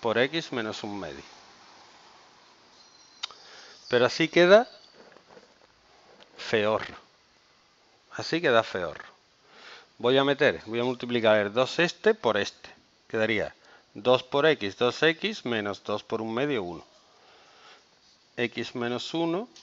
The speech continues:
por x más dos por dos x menos uno.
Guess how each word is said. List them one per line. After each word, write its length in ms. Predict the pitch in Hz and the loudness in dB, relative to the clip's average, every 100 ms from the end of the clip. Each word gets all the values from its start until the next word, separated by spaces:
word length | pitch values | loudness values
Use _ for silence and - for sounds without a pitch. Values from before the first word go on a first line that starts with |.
| - _ _ _ _ _ _ _ _ _ _ _ | -20 _ _ _ _ _ _ _ _ _ _ _
por 180 | - 104 | -4 0
x 320 | 104 107 110 120 | 0 -2 -8 -4
más 280 | 110 104 | -4 -4
dos 420 | - 131 202 - - - - _ | -2 -2 -2 -6 -18 -20 -20 _
por 300 | 127 175 233 _ - | 0 0 -4 _ -16
dos 400 | 110 113 113 - | -6 -4 -4 -4
x 320 | 107 104 - | -6 -8 -8
menos 320 | 98 92 - | -10 -10 -12
uno. 220 | 85 85 | -14 -16